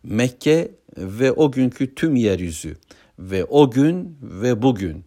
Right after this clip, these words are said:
kıyamete kadar bütün insanlar, bütün hayat bambaşkadır. Ve vahyin değdiği kalp, Kur'an'ın indiği yürekler,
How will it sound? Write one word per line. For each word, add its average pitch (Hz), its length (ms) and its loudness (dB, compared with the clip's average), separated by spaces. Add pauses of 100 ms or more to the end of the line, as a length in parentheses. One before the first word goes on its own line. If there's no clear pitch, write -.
kıyamete 131 520 0
kadar 90 500 -4
bütün 135 280 -4
insanlar, 107 640 -2
bütün 117 220 -2
hayat 117 440 0 (340)
bambaşkadır. 113 840 0 (680)
Ve 117 240 2
vahyin 127 600 2
değdiği 120 380 2
kalp, - 420 -8 (180)
Kur'an'ın 120 600 -2
indiği 110 440 -4
yürekler, 87 560 -4